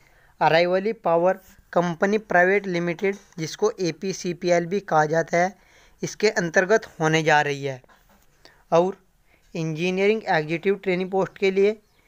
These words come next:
यहाँ पर डिसिप्लिन वाइज वैकेंसीज निकली है, जो इस प्रकार है। इलेक्ट्रिकल के लिए आठ वैकेंसीज, मैकेनिकल के लिए बारह वैकेंसीज, कंट्रोल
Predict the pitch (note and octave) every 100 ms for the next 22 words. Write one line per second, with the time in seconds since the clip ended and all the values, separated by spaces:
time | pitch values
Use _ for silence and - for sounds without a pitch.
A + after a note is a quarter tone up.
0 | _ _ E3 D#3+ E3 G#3 F3 F3 F#3 G3
1 | F#3+ G3+ G3+ G3+ F3+ F#3 F3+ F#3+ G3 G#3
2 | F#3 D#3 D3+ D#3+ E3+ G3+ E3 F3 F3 -
3 | E3+ D#3 E3 E3 F3 G3+ _ _ _ _
4 | _ - E3 E3+ - G3 G3 G#3 G3 G#3
5 | G#3+ D3 D#3 D3 E3 D#3+ F3 D#3+ F#3+ G3+
6 | - _ _ _ - E3 D#3 E3+ F3 G3
7 | F3+ G3 G3+ G3 D#3 D#3 E3+ E3+ F#3 F3+
8 | D#3+ G3 G3+ _ _ _ _ _ _ F#3
9 | F#3 F3 G#3 A3+